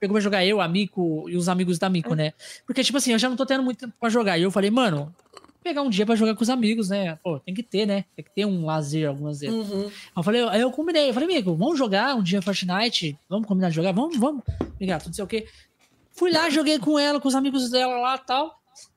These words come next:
Speaker 1: Tem pra jogar lá e tal. Eu falei assim, "Mano, eu não sei jogar." Eu falei assim, "Eu jogo, eu sei jogar o jogo, porque eu jogo há muito tempo, só que eu não sou expert. Eu não sou expert."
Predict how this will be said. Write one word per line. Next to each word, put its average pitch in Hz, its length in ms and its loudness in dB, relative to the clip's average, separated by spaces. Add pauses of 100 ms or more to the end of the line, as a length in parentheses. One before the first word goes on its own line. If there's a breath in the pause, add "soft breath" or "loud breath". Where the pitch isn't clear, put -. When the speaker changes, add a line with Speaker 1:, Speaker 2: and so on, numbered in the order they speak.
(220)
Speaker 1:
Tem 254 140 -2
pra 254 100 0
jogar 254 280 2
lá 269 140 0
e - 20 -4
tal. 285 160 0
Eu 349 80 -2
falei 370 180 -6 (180)
assim, 330 140 0
"Mano, 220 400 2 (480)
eu 175 80 -2
não 180 80 0
sei 214 160 -2
jogar." 240 340 -2
Eu 202 160 0
falei 233 160 2
assim, 285 100 4
"Eu 254 220 4
jogo, 233 460 4
eu 285 120 4
sei 311 220 2
jogar 277 280 2
o 262 60 2
jogo, 208 420 0 (160)
porque 208 200 -6
eu 190 60 2
jogo 180 180 0
há 190 40 0
muito 202 200 0
tempo, 220 380 -2 (240)
só - 140 -6
que 165 80 -4
eu 160 40 -2
não 190 80 0
sou 226 160 0
expert. 262 680 -4 (320)
Eu 156 40 -16
não 156 80 -10
sou 202 140 -6
expert." 214 560 -2